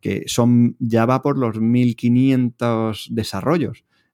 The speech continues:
eh, totalmente distintos. Entonces, yo me voy a ese libro, a ese, a ese, a ese,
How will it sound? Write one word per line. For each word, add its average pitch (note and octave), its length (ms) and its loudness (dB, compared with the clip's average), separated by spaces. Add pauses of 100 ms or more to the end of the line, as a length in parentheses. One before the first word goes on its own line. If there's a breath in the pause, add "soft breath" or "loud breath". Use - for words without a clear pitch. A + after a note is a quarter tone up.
(100)
eh, G#2 520 0
totalmente A#2+ 400 2
distintos. A2+ 480 0
Entonces, A2 440 -4
yo A#2+ 420 0
me A#2+ 180 0
voy A#2 160 2
a C3 40 2
ese B2+ 120 0
libro, D3+ 320 2
a A2 80 -2
ese, G#2 260 -6
a - 40 -10
ese, G2+ 280 -6
a G#2+ 40 -4
ese, G#2 720 -4